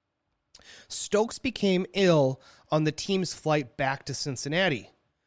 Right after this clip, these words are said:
It was found that Stokes later suffered a seizure, which left him permanently paralyzed. This diagnosis was called post-traumatic, help me with this, your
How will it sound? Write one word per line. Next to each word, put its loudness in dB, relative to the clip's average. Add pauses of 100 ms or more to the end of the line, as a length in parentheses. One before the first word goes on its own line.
(540)
It 2
was 0
found 2
that -2
Stokes 0
later 0
suffered -2
a -4
seizure, -2 (320)
which -4
left -2
him -4
permanently -2
paralyzed. 0 (680)
This 0
diagnosis 2 (360)
was -2
called -2
post-traumatic, 0 (1400)
help 0
me 0
with 0
this, -6
your 0